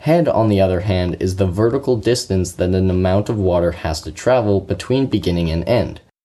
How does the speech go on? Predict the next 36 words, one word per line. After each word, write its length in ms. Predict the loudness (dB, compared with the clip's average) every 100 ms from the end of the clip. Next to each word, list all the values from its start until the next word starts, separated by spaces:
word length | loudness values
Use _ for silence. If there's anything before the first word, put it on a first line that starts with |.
| _
which 220 | -2 -2 0
can 200 | 0 2
easily 420 | 0 2 2 2
be 160 | 0
calculated 680 | 0 0 2 0 0 0 0
as 280 | -2 -4 -2
a 80 | -4
potential 600 | -4 -4 -2 -4 -2 -2
energy. 460 | 0 0 -2 -10 -18 _ _ _
Because 360 | -2 0 0 2
energy 400 | 2 2 2 0
can 200 | 0 -2
be 240 | -2 0
easily 320 | 0 2 2
converted 640 | 2 -2 2 2 4 2
from 180 | 0 -4
potential 560 | -4 -4 -2 0 0 0
into 280 | -2 -4 -4
kinetic 420 | -2 -2 -2 -2
energy, 540 | 0 0 2 0 0 -6 _
the 100 | -2
relationship 800 | 2 2 2 0 -2 -2 -2 -2
between 360 | -4 -2 -2 -2
flow 380 | -2 2 2 2
and 160 | -2
head 320 | -2 0 0 -2
becomes 340 | -4 -4 -4
apparent. 460 | -8 -2 0 -2 -8 _ _ _ _ -2
If, 180 | -2 0
for 180 | 2 2
example, 560 | 2 0 0 0 0 0
you 140 | 0
had 180 | 2 0
a 80 | 0
single 420 | -2 0 0 0
river, 480 | 2 2 0 -2